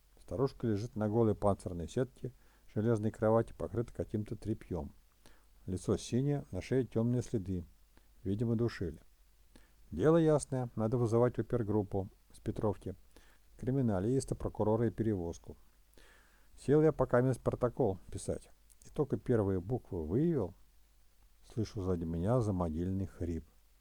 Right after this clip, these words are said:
«Сынок, налей, трубы горят». Старушка очнулась, ага. Следы крови —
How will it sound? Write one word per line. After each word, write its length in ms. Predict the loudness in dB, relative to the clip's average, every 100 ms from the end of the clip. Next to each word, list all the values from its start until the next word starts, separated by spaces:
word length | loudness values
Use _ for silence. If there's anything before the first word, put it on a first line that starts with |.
| -20 _ _ _ _ -12
«Сынок, 880 | -6 -2 0 0 0 -2 -10 -12 -4 -4 -6
налей, 760 | -8 -6 -4 -4 -2 -2 -2 -4 -10 -20 _ _ _ -20 -14
трубы 880 | -14 -14 -18 -20 -10 -8 -6 -6 -6
горят». 840 | -6 -6 -4 0 2 2 -2 -6 -12 -14 -20 _ _ _ _ _
Старушка 640 | -6 4 6 6 2 -4 -8 -2
очнулась, 800 | -4 -2 0 2 2 -2 -8 -2
ага. 480 | 0 2 2 0 -2 -12 -20 _ -20 _ _ _ _ _ -10
Следы 360 | 0 4 4
крови — 440 | 4 6 6 6